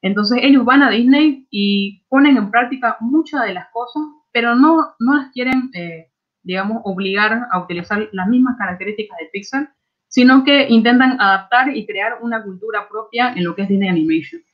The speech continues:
Incluso comentan que en Disney Animation empiezan a crear inclusive algo similar a lo que era el Brain Trust en Pixar, que se llamaba el, el Story Trust,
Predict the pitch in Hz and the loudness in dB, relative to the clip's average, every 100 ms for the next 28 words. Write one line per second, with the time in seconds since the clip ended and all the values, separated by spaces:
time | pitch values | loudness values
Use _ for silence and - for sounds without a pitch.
0 | _ _ 214 226 262 285 233 233 247 254 | _ _ 2 4 4 2 4 4 4 4
1 | 262 262 196 190 196 233 247 254 226 226 | 4 4 0 0 2 4 6 6 4 2
2 | 240 - 277 262 - 190 220 254 226 202 | 0 2 2 2 -2 -8 -4 -2 -2 -4
3 | 180 226 247 196 185 - 233 247 214 226 | -2 -2 -2 -6 -12 -8 -4 -2 -2 -4
4 | 247 254 - 196 180 196 247 240 - 214 | -6 -8 -4 -2 -2 0 0 -2 -2 -2
5 | 196 190 208 220 226 220 - 170 170 226 | -2 -4 -6 -6 -4 -6 -8 -10 -8 -10
6 | 226 285 269 214 175 175 185 190 190 175 | -8 -6 -6 -10 -10 -4 -2 0 0 0
7 | 165 165 - 180 - 233 226 226 285 - | -2 -6 -6 -8 -2 -2 0 0 0 -4